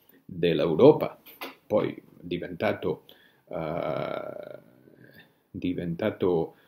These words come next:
un uomo quasi militare anche in quella, in quel combattimento. Santa Maria in Aventino del Priorato, dove, eh, quasi tutti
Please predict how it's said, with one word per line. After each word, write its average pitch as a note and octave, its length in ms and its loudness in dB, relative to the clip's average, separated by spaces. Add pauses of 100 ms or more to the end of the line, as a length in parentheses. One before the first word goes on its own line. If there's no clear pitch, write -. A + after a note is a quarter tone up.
(200)
un F2 200 -2
uomo F2+ 640 -4 (340)
quasi - 340 -4
militare G2 840 0 (480)
anche G2+ 360 -2
in F2 120 -4
quella, - 480 -6 (240)
in G2+ 220 -6
quel F#2+ 260 -2
combattimento. E2+ 880 -4 (480)
Santa F#2 320 -2
Maria F2 280 0
in F2+ 100 -2
Aventino E2+ 600 0
del E2+ 180 -2
Priorato, F2 640 -2
dove, D#2+ 380 -4 (500)
eh, - 320 -8
quasi - 440 -6
tutti - 480 -4